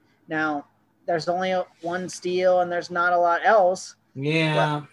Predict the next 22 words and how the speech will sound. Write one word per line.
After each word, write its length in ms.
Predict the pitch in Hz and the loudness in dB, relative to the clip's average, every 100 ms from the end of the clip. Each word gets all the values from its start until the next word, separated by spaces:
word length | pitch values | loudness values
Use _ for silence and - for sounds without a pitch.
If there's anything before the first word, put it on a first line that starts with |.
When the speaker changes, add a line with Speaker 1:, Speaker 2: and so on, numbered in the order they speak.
| _ | _
Speaker 1:
but 200 | 220 208 202 | 2 6 6
Speaker 2:
But 60 | |
there's 220 | 247 240 | 6 2
room 280 | 185 220 294 | 4 4 4
for 120 | 294 | 4
those 220 | 262 247 247 | 8 8 6
types 280 | 247 240 | 2 2
of 120 | 233 202 | 0 2
guys. 640 | 247 190 - - - - | 2 2 -6 -18 -20 -12
Those, 260 | 147 147 139 | -6 -6 0
Speaker 1:
That's 180 | 202 139 | 0 4
Speaker 2:
uh, 60 | |
Speaker 1:
what 60 | 208 | 4
I 20 | |
mean. 160 | 220 262 | 4 2
We've 120 | 208 | 2
Speaker 2:
Terrence, 540 | 170 - - - - - _ _ _ | -2 -8 -10 -14 -16 -20 _ _ _
Speaker 1:
we've 80 | - | -20
Speaker 2:
Terrence 260 | - 190 170 | -4 -4 -2
Speaker 1:
seen 140 | 240 | -2
Speaker 2:
Ross 220 | 170 175 | -2 -4
types. 460 | - 113 104 - - | -4 -6 -6 -16 -18